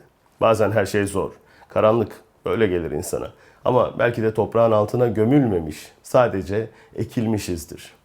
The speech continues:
Kardelenler gibi eriyen karın dönüştüğü suyla yeniden yeşereceğizdir. Dallar kırılır, yapraklar dökülür. Belki bir iki sene meyve vermez o ağaç ama gövdeyi kestirmezse, hayatta kalmak için direnirse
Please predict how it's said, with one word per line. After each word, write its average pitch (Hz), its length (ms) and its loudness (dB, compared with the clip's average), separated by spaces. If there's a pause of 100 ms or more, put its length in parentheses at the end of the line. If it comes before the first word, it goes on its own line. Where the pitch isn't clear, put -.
(160)
Kardelenler 101 720 2
gibi 80 240 -6 (340)
eriyen 113 380 2
karın 113 320 -2
dönüştüğü 101 460 -4
suyla 101 340 -4
yeniden 110 460 -2
yeşereceğizdir. 110 1000 -2 (380)
Dallar 117 340 2
kırılır, 104 340 -2
yapraklar 95 600 -2
dökülür. 85 460 -8
Belki 110 300 -2
bir 110 60 -2
iki 110 160 -6
sene 123 200 0
meyve 120 320 4
vermez 117 400 2
o 95 60 2
ağaç 78 240 -6
ama 110 280 2 (320)
gövdeyi 101 360 0
kestirmezse, 98 800 -2 (320)
hayatta 101 380 0
kalmak 101 380 -2
için 107 260 -4
direnirse 104 640 2